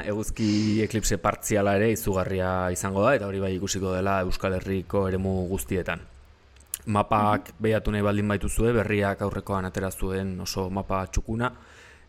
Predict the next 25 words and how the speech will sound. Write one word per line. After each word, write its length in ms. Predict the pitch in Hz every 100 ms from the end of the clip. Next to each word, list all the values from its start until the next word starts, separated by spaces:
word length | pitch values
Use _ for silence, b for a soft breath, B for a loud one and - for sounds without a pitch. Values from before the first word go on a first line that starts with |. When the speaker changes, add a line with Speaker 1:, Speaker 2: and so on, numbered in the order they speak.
| -
Speaker 1:
eta 220 | 98 101
bestela 880 | 101 - 104 104 101 101 98 101 107
I 100 | 110
G 220 | 98 113 104 113
N-en, 240 | 123 139 -
e, 640 | - 95 92 95 95 92 92
Instituto 420 | 101 - 101 101
Geografiko 840 | - 98 98 98 104 - 104 101 95
Nazional, 480 | 101 - 104 113 135 B B B - -
hor 200 | 104 104
mapa 260 | 98 98 95
oso 200 | - 92
onak 180 | 92
dituzte, 480 | 92 87 104 - 107
ordu 240 | 104 92 98
zehatzekin, 580 | - 95 98 90 117 113
eta 180 | 92 90
dena, 200 | 85 87
beraz, 220 | 87 87 104
hor 160 | 95
begiratu 440 | 98 95 95 95 92
nahi 120 | 95
baldin 260 | 95 95 92
baduzue 720 | 95 90 101 95 92 90 92
eklipsea 640 | - 104 107 98 - 98 92